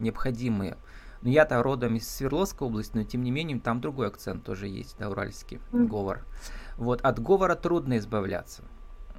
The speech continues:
Speaker 1: Вот, это
Speaker 2: Очень.
Speaker 1: факт для всех, кто работает
Speaker 2: Мгм.
Speaker 1: в сми. Но сейчас над этим, мне кажется, никто не работает, потому что требования изменились, да, к сми. Сейчас каждый человек сми.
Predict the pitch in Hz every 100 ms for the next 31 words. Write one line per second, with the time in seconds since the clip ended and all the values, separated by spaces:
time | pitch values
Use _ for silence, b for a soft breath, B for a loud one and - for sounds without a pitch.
0 | - 104 113 110 - 117 - 120 208 -
1 | - - - - - - - - - 110
2 | 110 - - 127 - 104 98 104 107 110
3 | 110 - 143 180 - 151 143 135 - 175
4 | 208 240 - - B B B B B B
5 | - 131 156 202 - 180 175 - - -
6 | 139 139 160 - 147 160 156 170 208 170
7 | - 147 165 - 147 139 - - 160 185
8 | 165 143 127 127 131 110 101 117 143 -
9 | 110 101 - - 175 180 - 156 151 135
10 | 147 - - 143 160 -